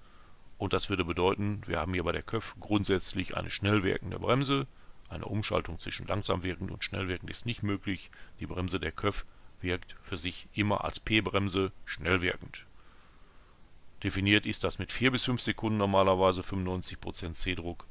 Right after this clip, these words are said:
Hier sind's vier bis sechs Sekunden, aber das ist vernachlässigbar. So, dieses, dieser druckgeminderte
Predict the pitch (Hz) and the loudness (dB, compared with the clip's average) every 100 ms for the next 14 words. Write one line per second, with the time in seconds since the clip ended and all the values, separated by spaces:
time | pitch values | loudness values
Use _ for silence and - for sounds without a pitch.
0 | - - - 92 82 78 - 87 80 98 | -16 -16 -2 -2 0 -4 -4 -4 -2 0
1 | - 92 - 87 85 - 78 78 - - | 2 0 -4 -8 -6 -6 -4 -4 -2 -2
2 | - - - - - - - - - - | -2 -4 -2 -2 0 -2 -2 -12 -14 -16
3 | - - - - - - - - - - | -20 -20 -20 -20 -18 -16 -16 -16 -16 -8
4 | - 139 90 107 151 160 - - - - | 6 8 8 6 6 6 6 2 -10 -20
5 | - - - - 113 110 104 85 117 - | -20 -20 -18 -4 4 8 8 4 -2 0
6 | - 117 120 127 110 98 101 90 | 2 4 4 6 8 8 4 0